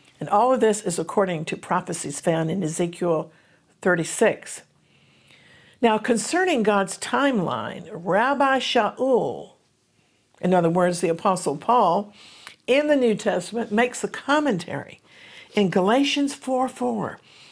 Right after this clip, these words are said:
he wrote, "When the fullness of time was come,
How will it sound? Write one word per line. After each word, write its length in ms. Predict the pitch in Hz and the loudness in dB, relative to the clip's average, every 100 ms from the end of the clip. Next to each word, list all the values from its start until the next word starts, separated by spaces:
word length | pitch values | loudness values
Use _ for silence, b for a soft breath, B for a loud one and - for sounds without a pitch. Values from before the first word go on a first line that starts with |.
| B B B B | B B B B
he 180 | - 233 | 4 6
wrote, 400 | 220 220 214 175 | 6 4 0 0
"When 280 | 202 226 | 2 4
the 80 | 220 | 2
fullness 500 | 220 226 226 226 214 | 2 2 2 2 0
of 160 | 220 208 | -4 -4
time 360 | - 214 226 | -2 0 2
was 140 | 220 214 | 0 -2
come, 460 | - 220 226 220 | 0 2 2 -2